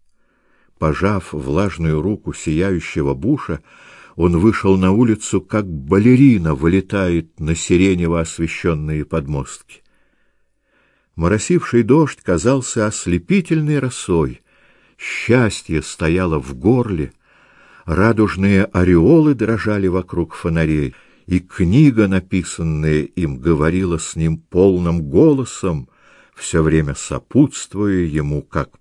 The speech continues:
поток за стеною. Он направился к конторе, где служила Зина.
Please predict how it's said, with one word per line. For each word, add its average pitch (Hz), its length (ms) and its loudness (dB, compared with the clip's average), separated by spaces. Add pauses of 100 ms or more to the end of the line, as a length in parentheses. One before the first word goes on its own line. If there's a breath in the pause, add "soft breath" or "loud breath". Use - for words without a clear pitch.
(100)
поток - 720 -6 (400 soft breath)
за 69 240 -6
стеною. 69 760 -8 (2250)
Он 92 220 -2
направился 90 680 0
к - 180 -20
конторе, 101 520 0
где 85 240 -2
служила 82 560 -2
Зина. 67 440 -8